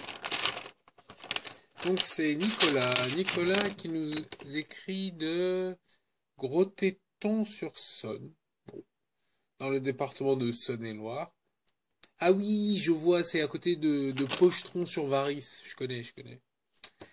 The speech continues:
Donc, Nico me demande, hein, que, quel est votre avis sur covid dix-neuf, hein ?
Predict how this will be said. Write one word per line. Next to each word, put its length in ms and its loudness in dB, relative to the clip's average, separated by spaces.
Donc, 260 2
Nico 320 4
me 140 6
demande, 680 -2
hein, 640 -4
que, 540 -6
quel 220 2
est 40 10
votre 280 6
avis 220 2
sur 240 -4
covid 280 -2
dix-neuf, 840 -4
hein ? 160 -4